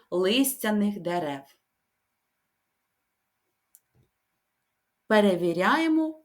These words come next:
увесь текст. Читаємо речення разом.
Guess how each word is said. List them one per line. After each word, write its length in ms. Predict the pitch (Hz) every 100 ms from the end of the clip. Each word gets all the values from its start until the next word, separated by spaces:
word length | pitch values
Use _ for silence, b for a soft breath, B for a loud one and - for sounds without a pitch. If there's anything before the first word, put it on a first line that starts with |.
| -
увесь 720 | 170 160 165 202 226 - - _ _ _
текст. 440 | 147 - - - _ _ _ _ _ _ _ _ _ _ _
Читаємо 800 | - - 262 311 415 453 269 208
речення 560 | 196 254 311 - 262 240
разом. 640 | 233 233 185 170 160 170